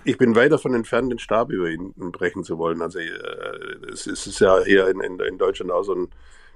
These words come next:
Timo Werner-Bashing, äh, hat ja schon seit vielen Jahren irgendwo, äh, System, ähm, dem, dem möchte ich mich ausdrücklich nicht anschließen. Also ich, äh,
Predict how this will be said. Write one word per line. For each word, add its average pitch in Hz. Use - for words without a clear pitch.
Timo 117
Werner-Bashing, 104
äh, 95
hat 95
ja 95
schon 92
seit 92
vielen 95
Jahren 98
irgendwo, 92
äh, 52
System, 107
ähm, 98
dem, 95
dem 92
möchte 95
ich 95
mich -
ausdrücklich 98
nicht 95
anschließen. 85
Also 87
ich, -
äh, -